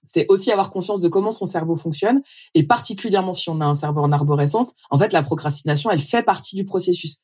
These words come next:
C'est juste le, et on en parlait, euh, juste à, en, en off juste avant, mais en fait, la nuance entre procrastiner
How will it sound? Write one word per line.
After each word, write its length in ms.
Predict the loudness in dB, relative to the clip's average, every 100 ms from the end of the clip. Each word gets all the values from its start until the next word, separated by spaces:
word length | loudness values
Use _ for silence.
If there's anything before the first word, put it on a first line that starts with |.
| _
C'est 160 | 2 4
juste 260 | 2 -2 0
le, 220 | 0 0
et 300 | 0 0 2
on 100 | 2
en 100 | 2
parlait, 280 | 2 2 2
euh, 160 | 0 0
juste 300 | -2 -2 0
à, 260 | 0 0 -4
en, 160 | -8 -2
en 140 | 0 2
off 240 | 2 0 -2
juste 260 | -2 0 0
avant, 260 | 0 0 -4 -6 2
mais 80 |
en 80 | 2
fait, 200 | 2 0
la 160 | 0 2
nuance 360 | 2 0 0 -4
entre 340 | -4 0 0
procrastiner 880 | 0 0 2 0 -4 -8 0 0